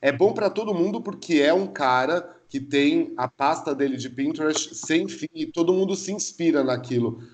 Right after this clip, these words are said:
Mas vira e mexe você encontra uma vitrine sua ali no meio, né? E a pessoa nem pediu licença pra poder tirar um print daquela tela.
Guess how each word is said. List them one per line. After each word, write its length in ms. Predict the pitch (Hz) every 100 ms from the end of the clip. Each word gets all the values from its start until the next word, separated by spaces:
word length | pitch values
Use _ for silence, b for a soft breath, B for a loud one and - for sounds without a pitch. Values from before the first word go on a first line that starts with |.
| -
Mas 240 | 123 135
vira 140 | 143 180
e 40 |
mexe 280 | 151 151 156
você 220 | 165 175
encontra 420 | 180 175 165 160 170
uma 140 | 185
vitrine 500 | 180 - - 175 202
sua 580 | 196 - 170 135 95 - B B _
ali 260 | 107 131 139
no 140 | 143
meio, 440 | 135 117 107 98 101
né? 280 | 104 123
E 80 | 120
a 80 | 117
pessoa 420 | 131 120 - 139
nem 240 | 143 147 147
pediu 540 | 170 120 127 160 190
licença 720 | 151 160 - - 151 165 165 165
pra 200 | 170 160
poder 260 | 160 160
tirar 220 | 160 160
um 100 | 160
print 380 | 165 156 160 -
daquela 380 | 143 151 160 165
tela. 560 | 165 131 123 110 98